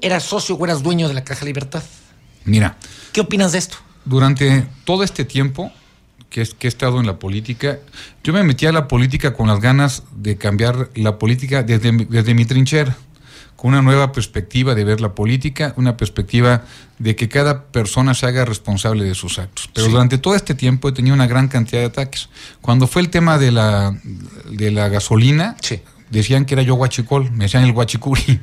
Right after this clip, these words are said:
Speaker 2: <laughs> ¿no? Porque era, me echaban a mí la culpa que faltaba gasolina por mi culpa. En mi vida he tenido una gasolinera. Luego dijeron que era yo dueño de moteles.
Speaker 1: Ajá.
Speaker 2: Lo, unos que, ¿puedo decir el nombre
Speaker 1: Sí.
Speaker 2: o no?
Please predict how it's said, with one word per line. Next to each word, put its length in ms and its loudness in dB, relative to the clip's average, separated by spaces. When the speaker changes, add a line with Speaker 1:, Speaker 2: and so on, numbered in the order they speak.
Speaker 2:
<laughs> 80 -20
¿no? 160 -4
Porque 240 0
era, 120 4
me 80 4
echaban 280 2
a 60 4
mí 80 4
la 120 2
culpa 260 -2
que 80 -8
faltaba 360 -2
gasolina 380 -2
por 120 -4
mi 80 0
culpa. 240 -2
En 40 2
mi 80 2
vida 160 2
he 40 -2
tenido 260 0
una 120 2
gasolinera. 600 -2
Luego 300 2
dijeron 320 2
que 80 -2
era 80 2
yo 160 2
dueño 300 2
de 80 2
moteles. 680 0
Speaker 1:
Ajá. 300 -8
Speaker 2:
Lo, 240 -6
unos 240 2
que, 160 -6
¿puedo 140 0
decir 160 -2
el 60 -2
nombre 200 0
Speaker 1:
Sí. 80 0
Speaker 2:
o 20 -2
no? 180 -2